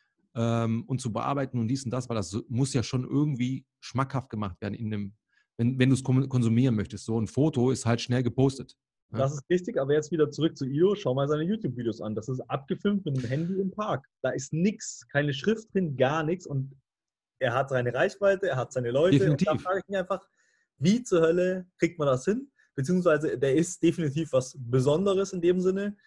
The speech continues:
Speaker 2: Aber da bin ich manchmal echt so, weiß nicht, weil man genau dieses Gefühl hat, man muss ja eine gewisse Qualität bringen bei den Plattformen, anders als bei der. Und da muss vielleicht noch das drin sein, da muss der Ton noch passen.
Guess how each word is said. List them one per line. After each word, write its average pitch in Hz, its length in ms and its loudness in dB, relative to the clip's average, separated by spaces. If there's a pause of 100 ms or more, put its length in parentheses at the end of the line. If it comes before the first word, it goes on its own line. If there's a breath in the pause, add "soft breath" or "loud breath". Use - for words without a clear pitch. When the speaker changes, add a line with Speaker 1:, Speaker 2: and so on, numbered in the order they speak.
(320 soft breath)
Speaker 2:
Aber 127 320 6
da 127 80 6
bin 165 140 2
ich 220 120 -6
manchmal 214 280 -4
echt 202 140 -6
so, 202 340 0
weiß 208 200 -4
nicht, 120 120 -6
weil 151 120 8
man 170 100 4
genau 180 240 4
dieses 220 240 -2
Gefühl 214 260 4
hat, 120 140 4
man 123 120 2
muss 202 260 2
ja 170 80 2
eine 151 120 0
gewisse 139 280 -4
Qualität 127 520 -2
bringen 180 340 0
bei 165 100 4
den 165 220 0
Plattformen, 156 520 0
anders 151 320 -4
als 131 140 -4
bei 123 80 -2
der. 180 400 2
Und 131 140 -6
da 131 80 2
muss 135 180 -2
vielleicht 123 240 -2
noch 127 100 -8
das 175 200 -2
drin 156 180 -4
sein, 151 240 0
da 131 60 -2
muss 123 140 -6
der 131 140 -4
Ton 165 180 -2
noch 160 160 -4
passen. 147 440 -6